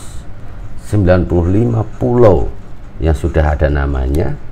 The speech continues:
dan ada tujuh ratusan lebih. Ini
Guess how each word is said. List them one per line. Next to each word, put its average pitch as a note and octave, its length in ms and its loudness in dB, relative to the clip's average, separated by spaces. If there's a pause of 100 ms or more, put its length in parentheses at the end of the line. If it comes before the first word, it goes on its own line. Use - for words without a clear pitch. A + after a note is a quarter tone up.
(180)
dan D2+ 240 2
ada D2 160 4
tujuh D#2 320 0
ratusan D2 480 0
lebih. - 320 2 (1700)
Ini D#3+ 80 6